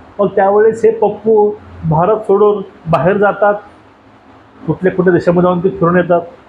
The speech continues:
मग त्यानंतर आता पुढला विषय असा येतो की आता मुद्दा घ्यायचा कुठला?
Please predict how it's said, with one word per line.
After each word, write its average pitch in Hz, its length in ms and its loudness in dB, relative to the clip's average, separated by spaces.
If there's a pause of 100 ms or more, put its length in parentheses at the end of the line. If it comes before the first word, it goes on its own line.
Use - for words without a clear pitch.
(380)
मग 214 100 2 (100)
त्यानंतर 226 520 0
आता 214 300 0
पुढला 196 420 0
विषय 214 260 0
असा 185 280 0
येतो 165 240 -2
की 185 80 -4
आता 190 240 0
मुद्दा 165 340 -2
घ्यायचा 151 400 -4
कुठला? 113 340 -6